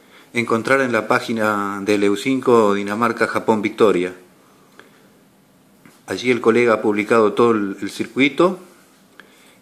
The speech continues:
y el, el, el firmware para la programación del pic que va a controlar el D D S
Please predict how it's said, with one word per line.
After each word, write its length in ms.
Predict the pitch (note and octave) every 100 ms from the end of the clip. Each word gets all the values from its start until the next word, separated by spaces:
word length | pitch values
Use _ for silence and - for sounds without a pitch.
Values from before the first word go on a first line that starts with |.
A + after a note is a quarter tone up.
| _
y 460 | G2+ G2 F#2+ F#2+ F#2+
el, 180 | G2 -
el, 840 | G2+ G2 F#2 F2+ F2+ F2 F2+ F2+ - - _ _ _ _ _ -
el 160 | G#2+
firmware 720 | G2 C3 C#3+ C#3+ C#3 C#3 D#3 D#3 - _ _ _ _
para 640 | G2+ G2 G2 F#2+ F#2+ F#2+ F#2 _ _ _ _ _ _ - _ _ _ _
la 140 | G#2+ G#2+
programación 500 | G#2+ G#2+ G2+ C3 B2
del 160 | A2+
pic 340 | - C#3 C3+ - _ _ _ _ _ _ _ - _ _
que 120 | G2+
va 100 | A2
a 60 | A2+
controlar 400 | G#2+ A2 G#2+ G#2+
el 180 | G2+
D 140 | G2+ G2+
D 160 | A2
S 280 | A#2 C3+ D3